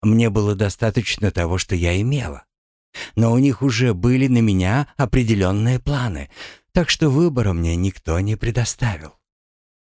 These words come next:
Шли тысячелетия, я исправно выполняла все обязанности, которые на меня навалили,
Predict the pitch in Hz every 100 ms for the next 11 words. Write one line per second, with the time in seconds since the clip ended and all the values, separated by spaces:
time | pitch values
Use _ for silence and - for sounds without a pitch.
0 | _ _ _ _ _ _ - 104 110 107
1 | 113 98 101 - 78 104 117 - 95 90
2 | - _ _ _ - - 123 127 - 135
3 | 135 131 107 113 104 101 110 113 110 -
4 | 113 104 98 90 82 80 82 - - -
5 | 90 92 98 95 98 95 92 101 110 120
6 | 123 101 80 80